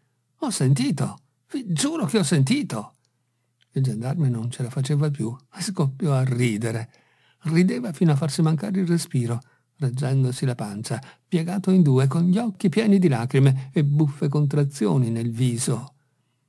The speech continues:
Gli altri due lo guardarono sbigottiti, e siccome non era in grado di parlare, né di smettere di ridere, né di far capire che cosa l'avesse preso,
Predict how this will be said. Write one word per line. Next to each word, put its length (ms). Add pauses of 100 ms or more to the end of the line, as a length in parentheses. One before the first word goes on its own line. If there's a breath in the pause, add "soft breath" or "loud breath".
(320)
Gli 80
altri 220
due 180
lo 100
guardarono 640
sbigottiti, 1000 (460)
e 80
siccome 420
non 180
era 160
in 80
grado 280
di 100
parlare, 680
né 120
di 120
smettere 440
di 100
ridere, 400 (400 loud breath)
né 160
di 80
far 200
capire 440
che 240
cosa 440
l'avesse 400
preso, 460